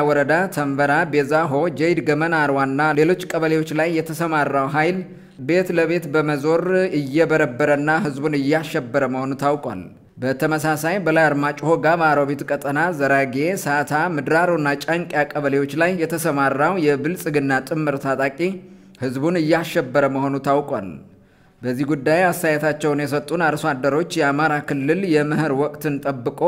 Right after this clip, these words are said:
የቅማንትን አርሶ አደር ሀብትና ንብረት ሲያዘርፍና ሲያወድም ለዓመታት መዝለቁን ጠቅሰው አሁንም ያን ታሪክ ለመድገብ ያሰበ በሚመስል መልኩ በተለያዩ አካባቢዎች ተከፋይ ወንጀለኞችን በማሰማራት ስራ ጀምሯል ሲሉ ተናግረዋል።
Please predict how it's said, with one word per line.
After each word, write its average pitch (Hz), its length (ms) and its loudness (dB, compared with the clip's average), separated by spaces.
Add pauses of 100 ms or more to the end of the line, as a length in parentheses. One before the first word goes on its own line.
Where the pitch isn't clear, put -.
የቅማንትን 143 680 -2
አርሶ 135 260 -4
አደር 143 340 -2 (100)
ሀብትና 156 500 0
ንብረት 160 340 2
ሲያዘርፍና 156 840 0
ሲያወድም 156 560 0
ለዓመታት 160 540 0
መዝለቁን 147 560 0
ጠቅሰው 143 380 0 (200)
አሁንም 156 320 0
ያን 160 200 2
ታሪክ 151 280 0
ለመድገብ 143 480 2
ያሰበ 147 460 2
በሚመስል 147 640 0
መልኩ 135 380 -2
በተለያዩ 147 580 2
አካባቢዎች 139 720 0 (140)
ተከፋይ 156 460 0
ወንጀለኞችን 151 840 0
በማሰማራት 143 1000 0 (180)
ስራ 160 200 2 (160)
ጀምሯል 135 560 0
ሲሉ 135 360 -4
ተናግረዋል። 143 560 -4